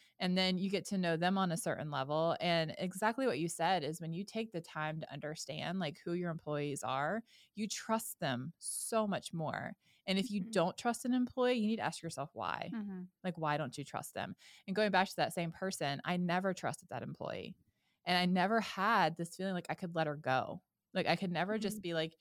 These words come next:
Speaker 1: "I trust you." I trusted her to do an event all day long. It was okay, right? But I never trusted her to make, to manage somebody else. I never trusted her to have hard conversations with somebody. I didn't trust them to make decisions about where they were when, when they were at
Speaker 2: Mm-hmm.
Speaker 1: a, when they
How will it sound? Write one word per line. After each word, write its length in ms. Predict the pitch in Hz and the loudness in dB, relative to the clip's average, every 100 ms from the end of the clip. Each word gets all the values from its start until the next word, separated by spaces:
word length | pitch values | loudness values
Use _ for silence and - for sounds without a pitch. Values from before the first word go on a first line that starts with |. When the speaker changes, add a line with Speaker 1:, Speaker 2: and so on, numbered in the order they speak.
| _ - | _ -8
Speaker 1:
"I 40 | |
trust 460 | - - 202 - - | -6 0 0 0 -4
you." 220 | 196 170 - | 0 2 2
I 100 | 196 | 2
trusted 340 | 220 220 262 | 2 0 -2
her 80 | 269 | -4
to 60 | |
do 140 | 226 214 | -2 0
an 80 | 208 | 0
event 260 | 175 98 | 0 -2
all 80 | 151 | -2
day 140 | 175 | -2
long. 220 | 156 120 113 | -2 -2 -4
It 80 | 160 | -4
was 120 | 196 | -4
okay, 300 | 226 - - _ _ _ _ | -4 -4 -6 _ _ _ _
right? 200 | 156 160 - _ _ - | 2 2 0 _ _ -4
But 80 | 196 | 0
I 60 | |
never 380 | 190 190 202 254 | 2 4 4 2
trusted 360 | 254 214 202 185 | 2 0 0 -2
her 200 | 175 156 | 0 0
to 180 | - 170 | -2 -2
make, 460 | 160 147 143 - _ - | 0 0 -2 -8 _ -4
to 160 | 165 | -2
manage 400 | 151 147 135 156 | 0 -2 -2 -2
somebody 380 | - 175 170 160 | -4 -2 -2 0
else. 420 | 117 185 - - - _ - - | 0 -2 -6 -12 -16 _ -20 -4
I 40 | 175 | 2
never 180 | 175 190 | 2 4
trusted 320 | 190 185 180 | 2 0 0
her 60 | 165 | 0
to 60 | |
have 220 | 170 160 | 2 0
hard 260 | - 147 147 | 0 -2 -2
conversations 640 | 160 156 165 107 151 151 107 | -4 -6 -4 -4 -4 -6 -10
with 80 | - | -10
somebody. 500 | 120 117 139 170 185 - - | -8 -6 -4 -4 -6 -14 -4
I 80 | 175 | 0
didn't 200 | 208 220 | 0 0
trust 200 | 226 202 | 0 0
them 120 | 208 | 2
to 60 | 208 | 2
make 180 | 202 - | 0 -2
decisions 800 | 180 - - 226 254 98 90 - | -6 -6 0 0 2 -2 -4 -6
about 440 | 165 160 147 139 131 | -2 2 4 4 2
where 280 | 170 175 170 | 0 2 4
they 120 | 160 | 2
were 240 | 170 175 | 2 2
when, 220 | 135 165 160 - | 2 -2 -2 -4
when 280 | 165 160 156 | -4 -2 -2
they 80 | 175 | 0
were 140 | 190 | 0
at 200 | 185 151 | 0 0
Speaker 2:
Mm-hmm. 20 | |
Speaker 1:
a, 200 | 147 143 - | 2 0 -2
when 120 | 165 | -2
they 300 | 170 170 | 0 0